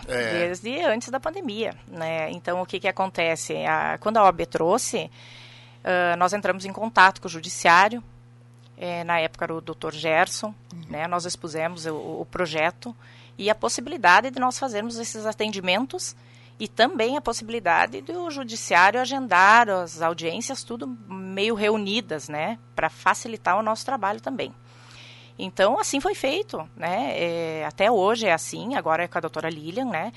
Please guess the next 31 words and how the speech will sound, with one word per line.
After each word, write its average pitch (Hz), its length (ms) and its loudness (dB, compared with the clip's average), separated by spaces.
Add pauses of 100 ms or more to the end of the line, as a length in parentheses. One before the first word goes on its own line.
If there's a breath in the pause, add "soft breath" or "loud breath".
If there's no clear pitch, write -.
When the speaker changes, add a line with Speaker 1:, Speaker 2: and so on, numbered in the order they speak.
(240 loud breath)
Speaker 2:
É 165 240 0
agendada 165 720 2 (300 loud breath)
as 160 180 -6
audiências 165 560 -6 (140)
todas 196 460 2
numa 175 240 -4
tarde, 156 560 -4 (100)
as 170 140 -4
audiências 170 340 -2
de - 60 -16
violência 175 400 -4
doméstica, 160 500 -6
né? 147 120 -14 (800 loud breath)
Então, 180 380 -4
nós, 226 460 2
ãh, 196 440 0 (240)
nos 214 240 -4
dirigimos 202 520 -4
até 175 160 -2
o - 20 2
fórum, 165 420 0 (160)
um 185 140 -8
grupo 175 300 -6
de 170 60 -4
advogados, 156 540 -6
nós 180 120 -6
temos 175 180 -8
um 190 80 -6
grupo 170 240 -8
de 170 80 -4
WhatsApp. 180 580 2